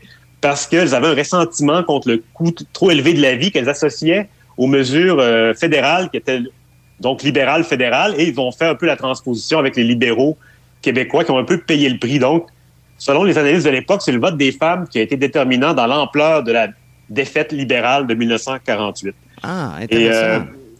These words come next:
Speaker 1: le Parti libéral, euh, du Québec a, en quarante-huit a perdu vingt-neuf députés, ce qui est énorme.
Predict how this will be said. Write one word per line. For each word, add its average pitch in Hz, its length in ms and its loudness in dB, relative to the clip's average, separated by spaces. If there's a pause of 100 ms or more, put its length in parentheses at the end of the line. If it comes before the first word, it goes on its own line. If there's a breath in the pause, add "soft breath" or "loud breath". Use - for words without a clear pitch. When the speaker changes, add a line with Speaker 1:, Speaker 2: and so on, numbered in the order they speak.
(320)
Speaker 1:
le 117 60 -2
Parti 127 220 0
libéral, 147 640 2
euh, 117 300 -4
du 101 140 -16
Québec 131 340 -2
a, 123 260 -6
en 117 120 -4
quarante-huit 123 440 -4
a 131 60 0
perdu 120 360 -4
vingt-neuf 147 520 -2
députés, 127 440 -4
ce - 100 -14
qui 120 80 -6
est 113 100 -6
énorme. 131 540 0